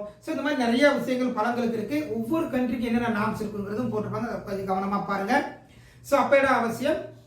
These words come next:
அடுத்து, எஃப் எஸ் எஸ் ஏ ஐ, ஃபுட் கிரேட் சர்டிஃபிகேட், எஃப் எஸ் எஸ் ஏ ஐ சர்டிஃபிகேட் அவசியம், லேப் சர்டிஃபிகேட், ஹெல்த் சர்டிஃபிகேட் and பி கியூ. பி கியூங்கிறது வந்து அந்த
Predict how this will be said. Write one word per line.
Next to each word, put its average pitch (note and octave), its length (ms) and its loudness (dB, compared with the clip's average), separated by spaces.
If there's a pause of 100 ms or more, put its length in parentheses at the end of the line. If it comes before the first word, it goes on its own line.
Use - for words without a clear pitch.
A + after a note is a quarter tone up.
(120)
அடுத்து, C4+ 260 -4
எஃப் B3+ 240 0
எஸ் D#4+ 140 4
எஸ் C#4+ 240 -2
ஏ A3+ 120 2
ஐ, G#3 360 2
ஃபுட் C4 180 -4
கிரேட் A#3 320 0
சர்டிஃபிகேட், F3+ 440 -4
எஃப் G#3+ 200 -4
எஸ் A#3+ 140 0
எஸ் A#3 140 -4
ஏ G#3+ 100 2
ஐ F3+ 60 -2
சர்டிஃபிகேட் G3 460 -4
அவசியம், G3+ 540 0
லேப் A#3 340 0
சர்டிஃபிகேட், G3 680 -2 (280)
ஹெல்த் D4 380 6
சர்டிஃபிகேட் B3+ 560 -2 (320)
and A3+ 220 0 (160)
பி C#4+ 240 4
கியூ. C4 320 0 (320)
பி D4+ 220 4
கியூங்கிறது C4 380 4
வந்து A#3+ 200 6
அந்த G#3+ 460 2